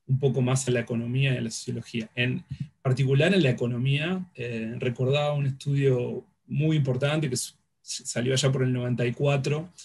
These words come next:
es un estudio de, de Ashenfelter y de Kruger,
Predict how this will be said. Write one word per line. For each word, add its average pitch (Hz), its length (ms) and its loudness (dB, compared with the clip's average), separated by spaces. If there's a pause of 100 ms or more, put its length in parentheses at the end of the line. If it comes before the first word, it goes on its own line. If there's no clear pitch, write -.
(140)
es - 120 -12
un 135 100 2
estudio 135 500 2
de, 117 480 0
de 120 120 -2
Ashenfelter 135 800 0
y 123 120 2
de 120 140 -2
Kruger, 175 500 4